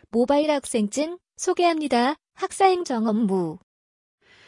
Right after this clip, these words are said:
이니셜 앱을 통해 디지털 혁신 공유대학 학생증을 발급받는 방법도 간단하다.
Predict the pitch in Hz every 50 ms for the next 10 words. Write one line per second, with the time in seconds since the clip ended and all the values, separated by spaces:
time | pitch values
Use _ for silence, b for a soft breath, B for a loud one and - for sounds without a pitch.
0 | b b b b b b b 220 226 247 294 320 - 311 330 330 262 214 214 285
1 | 311 311 - 339 294 294 294 302 302 - - 226 - 302 294 - 330 330 330 320
2 | 381 370 - - 349 339 339 - 233 208 226 285 311 320 339 320 330 - - 403
3 | 370 - - 349 349 - - 311 285 277 277 294 - 247 196 185 202 294 - 311
4 | 294 285 294 294 302 294 269 220 208 208 208 175 - - 262 269 - - 190 180
5 | 185 233 277 285 269 240 - 190 185 185 185 190